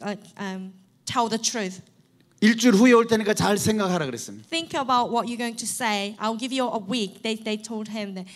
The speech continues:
Speaker 1: um, "I'll give you a week. Think about what you're going, what, what you're going to say."
Speaker 2: 그리고 물어봤습니다.
Speaker 1: And ask me again.
Speaker 2: 일주일 후에 와서 또 물어봤습니다.
Speaker 1: Ask me again in, uh, week's
Speaker 2: "누가
Speaker 1: time.
Speaker 2: 시켰냐? 동기가 뭐냐?"
Speaker 1: Who told you to go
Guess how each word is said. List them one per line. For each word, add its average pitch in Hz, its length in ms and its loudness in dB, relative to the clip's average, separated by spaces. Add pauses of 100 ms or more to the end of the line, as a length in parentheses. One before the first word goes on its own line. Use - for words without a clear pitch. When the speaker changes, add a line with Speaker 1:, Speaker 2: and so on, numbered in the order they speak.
(340)
Speaker 1:
um, 214 180 -2
"I'll 233 140 0
give 254 160 -8
you 269 80 -2
a 226 40 -8
week. 214 260 -2
Think 254 180 -6
about 226 200 0
what 220 120 0
you're 214 80 -6
going, 214 180 -6
what, 214 220 -4 (340)
what 214 240 -4
you're 214 180 -2
going 208 200 -4
to 208 80 -12
say." 190 460 -6 (240)
Speaker 2:
그리고 208 380 8
물어봤습니다. 135 800 0
Speaker 1:
And 226 180 -10
ask 226 240 -4
me 233 120 -8
again. 208 200 0
Speaker 2:
일주일 208 240 2
후에 202 140 8
와서 180 560 2
또 226 140 6
물어봤습니다. 127 720 0
Speaker 1:
Ask 226 240 -10
me 226 100 -10
again 208 380 -6
in, 208 260 -10
uh, 190 180 -12 (140)
week's 190 120 -12
Speaker 2:
"누가 214 200 6
Speaker 1:
time. - 20 4
Speaker 2:
시켰냐? 190 680 2 (140)
동기가 170 380 4
뭐냐?" 127 420 0
Speaker 1:
Who 269 120 -10
told 254 320 -8
you 240 80 -6
to 240 160 -10
go 202 400 -2